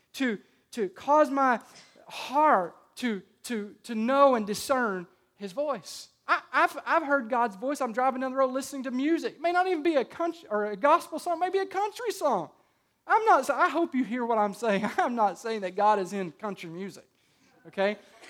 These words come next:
But, but through, through reading books, through, through hearing songs, God can speak to you.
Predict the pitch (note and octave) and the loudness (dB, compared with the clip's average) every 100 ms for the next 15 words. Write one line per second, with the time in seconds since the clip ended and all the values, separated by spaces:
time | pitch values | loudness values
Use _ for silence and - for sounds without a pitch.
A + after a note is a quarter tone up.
0 | G#3+ C4 A#3+ - - - C4+ C4 - E4+ | 2 4 4 0 -20 2 4 4 2 4
1 | F4 E4+ - - _ _ E4 D#4+ C4 D#4+ | 6 6 4 -14 _ _ -2 0 0 2
2 | F4+ F4+ D4+ D#4 E4+ B3+ - - D4+ B3 | 4 4 2 2 2 2 -2 -4 -4 -4
3 | _ B3 B3+ - D#4 B3 G#3 D#4+ E4+ D4 | _ -6 -6 -4 -2 -2 0 0 2 0
4 | - C#4+ D4 D#4+ B3+ D#3+ - _ _ G#3+ | -4 -4 0 0 0 -4 -14 _ _ -4
5 | C#4 D#4+ D#4+ D4 D4 B3+ - - - F4+ | 0 2 0 -2 -4 -4 -10 -14 -4 -4
6 | F4 - C#4+ A#3 F3+ | -2 -2 0 0 -4